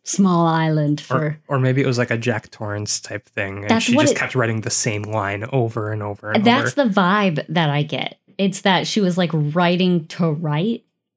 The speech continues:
Speaker 1: Nobody knows what she was writing.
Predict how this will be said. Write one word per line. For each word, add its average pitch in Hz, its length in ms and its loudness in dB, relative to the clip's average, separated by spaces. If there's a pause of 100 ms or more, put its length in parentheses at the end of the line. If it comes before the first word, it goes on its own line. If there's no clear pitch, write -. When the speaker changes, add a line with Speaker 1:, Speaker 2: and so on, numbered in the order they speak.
(760)
Speaker 1:
Nobody 196 480 4
knows 196 280 2
what 170 200 2
she - 120 0
was 170 200 2
writing. 165 480 2